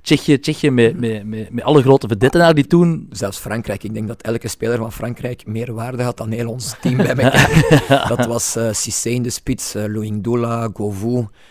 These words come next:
Speaker 2: eh, Landreau, eh, Mexes, Boumsong. Dat was allemaal
Speaker 1: Ja.
Speaker 2: Cissé ging voor achthonderd miljoen naar A C Milan. Bijvoorbeeld op, op die moment, ja, dan, dan sta je daar wel even bij stil dat wij met
Speaker 1: <laughs> Ja.
Speaker 2: België
Speaker 1: Ja.
Speaker 2: no-, waarschijnlijk niet aan één miljoen marktwaarde kwamen,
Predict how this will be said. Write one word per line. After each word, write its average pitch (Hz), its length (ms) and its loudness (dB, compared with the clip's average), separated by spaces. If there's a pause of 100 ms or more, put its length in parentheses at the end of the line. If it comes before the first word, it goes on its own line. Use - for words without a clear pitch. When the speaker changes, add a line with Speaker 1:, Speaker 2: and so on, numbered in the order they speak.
(160)
Speaker 2:
eh, 107 340 -4
Landreau, 113 680 -2 (180)
eh, 104 300 -6
Mexes, 110 600 -4
Boumsong. 117 600 -4 (120)
Dat - 160 -10
was 101 120 -8
allemaal 120 280 -2
Speaker 1:
Ja. 110 120 -4 (460)
Speaker 2:
Cissé 120 380 -6
ging 117 160 -6
voor 110 120 -8
achthonderd 120 380 -10
miljoen 110 300 -8
naar 113 180 -6
A 113 80 -8
C 104 180 -8
Milan. 110 400 -6 (680)
Bijvoorbeeld 107 540 -6
op, 107 140 -8
op 101 140 -6
die 107 100 -6
moment, 107 420 -8
ja, 90 160 -10
dan, 92 480 -12 (120)
dan 95 160 -16
sta - 200 -14
je 104 120 -12
daar 98 180 -8
wel 101 120 -6
even 98 220 -6
bij - 160 2
stil 113 220 -6
dat 110 140 -4
wij 107 180 -2
met 110 160 -4
Speaker 1:
<laughs> - 20 -6
Ja. 110 40 -6
Speaker 2:
België 113 540 -4 (280)
Speaker 1:
Ja. 110 300 -2
Speaker 2:
no-, 117 220 -6
waarschijnlijk 127 440 -2
niet 131 120 0
aan 113 120 -4
één 131 200 -4
miljoen 135 380 0
marktwaarde 127 580 0
kwamen, 117 360 -2